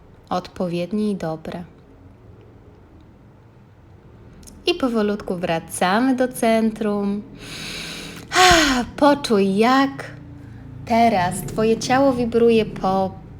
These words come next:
swojej praktyce. Unieś dłonie do góry, następnie przynieś je do Twojego serca i podziękuj sobie za swój czas, za swoją energię, za to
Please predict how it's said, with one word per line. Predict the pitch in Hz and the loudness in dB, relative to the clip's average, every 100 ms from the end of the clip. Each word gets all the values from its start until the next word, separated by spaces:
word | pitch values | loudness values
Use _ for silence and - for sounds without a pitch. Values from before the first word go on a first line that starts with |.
| - | -16
swojej | - - 196 214 214 | -12 -2 2 4 2
praktyce. | 202 196 202 185 185 - 175 185 - - - - - | 0 -6 -6 -6 -6 -8 -12 -12 -16 -20 -18 -18 -4
Unieś | 208 208 202 | 0 0 0
dłonie | 208 240 247 | 0 2 2
do | 240 | 2
góry, | 233 240 233 | 2 2 4
następnie | 208 - 196 185 | 2 -2 -4 -6
przynieś | - - 214 226 226 | -4 0 2 2 0
je | |
do | 208 | -2
Twojego | 208 - 208 202 | -2 -2 -2 -2
serca | - 196 190 196 - 180 185 - - - 208 | -4 -4 -4 -6 -10 -10 -12 -18 -20 -12 -8
i | |
podziękuj | - 208 226 220 208 190 | -4 -2 2 2 2 -2
sobie | 185 - 170 165 170 180 - - - - - | -6 -6 -6 -6 -10 -12 -20 -20 -20 -20 -12
za | 175 180 | -4 -2
swój | 170 - 170 - | -4 -6 -8 -6
czas, | 185 170 208 233 - - - - - - - - - | -4 -2 -4 -8 -14 -18 -20 -20 -20 -20 -20 -20 -16
za | 196 | -8
swoją | 185 - 185 180 | -8 -4 -4 -2
energię, | 175 170 170 170 170 185 175 175 - - - - - - | -4 -2 -2 -4 -6 -10 -10 -12 -20 -20 -20 -20 -20 -14
za | 180 175 196 196 | -8 -2 -2 -2
to | - 165 | -6 -10